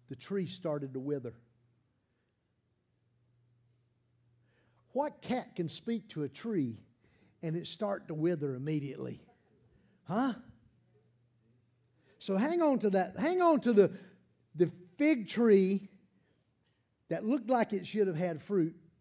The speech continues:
but there was no fruit. Hang on to that thought. Just put that to the side right now. Let that simmer.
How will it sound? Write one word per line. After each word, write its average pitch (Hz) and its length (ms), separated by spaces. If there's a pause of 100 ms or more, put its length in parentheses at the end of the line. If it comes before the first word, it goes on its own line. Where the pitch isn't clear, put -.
but 165 160
there 170 80
was 151 160
no 175 160
fruit. 156 180
Hang 285 220
on 220 160
to 160 60
that 151 200
thought. 123 240
Just 196 140
put - 160
that 240 160
to 220 60
the 185 80
side 151 340
right 131 160
now. 135 220 (280)
Let 226 180
that 269 200
simmer. 147 420